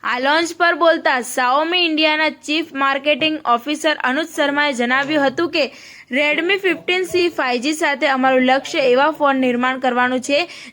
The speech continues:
જે રોજબરોજના ઉપભોક્તાઓ માટે હાથોમાં સહજ મહેસૂસ કરાવે.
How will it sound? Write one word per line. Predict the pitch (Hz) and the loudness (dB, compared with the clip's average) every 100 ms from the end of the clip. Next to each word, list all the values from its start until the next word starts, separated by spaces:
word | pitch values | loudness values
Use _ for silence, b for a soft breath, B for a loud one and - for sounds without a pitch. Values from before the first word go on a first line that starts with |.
| - | -4
જે | 311 311 | 0 2
રોજબરોજના | 359 392 381 349 330 294 277 247 | 2 2 2 2 2 0 0 0
ઉપભોક્તાઓ | 208 269 262 - 320 359 | 2 0 0 -2 0 2
માટે | 339 269 254 240 | 0 0 0 0
હાથોમાં | 233 247 277 294 302 | 0 -2 0 0 0
સહજ | 262 262 320 294 | 2 2 2 0
મહેસૂસ | 269 233 277 285 - | -2 -2 -4 -6 -4
કરાવે. | 220 233 262 | -4 -2 -2